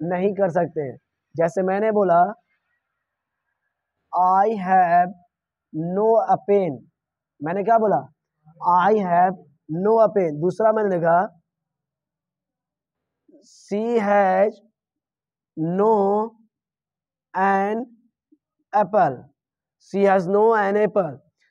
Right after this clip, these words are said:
अभी मैंने बोला कि no के साथ ए और एन का प्रयोग नहीं करेंगे। ये मेरा आ गया no और ये मेरा आ गया ए,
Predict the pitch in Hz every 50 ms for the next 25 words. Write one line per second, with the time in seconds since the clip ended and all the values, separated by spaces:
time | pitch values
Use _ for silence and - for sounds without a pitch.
0 | _ _ _ _ - 165 170 175 214 240 240 226 214 196 190 185 170 175 165 160
1 | 170 185 180 190 190 185 180 185 202 220 214 202 214 190 - 180 175 185 208 -
2 | - - 175 190 214 214 208 202 196 202 208 190 196 - 190 190 196 196 202 220
3 | 247 269 262 - - - _ _ 156 - 135 156 170 185 185 190 214 240 220 175
4 | 208 196 180 180 180 190 196 190 175 143 131 - _ _ _ _ _ _ - 156
5 | 180 196 214 214 220 214 214 214 208 202 196 190 196 202 202 196 196 202 214 226
6 | 226 214 170 135 - - _ _ _ _ _ - 160 170 185 196 202 202 202 202
7 | 202 196 190 185 185 185 180 185 175 147 160 190 185 165 143 117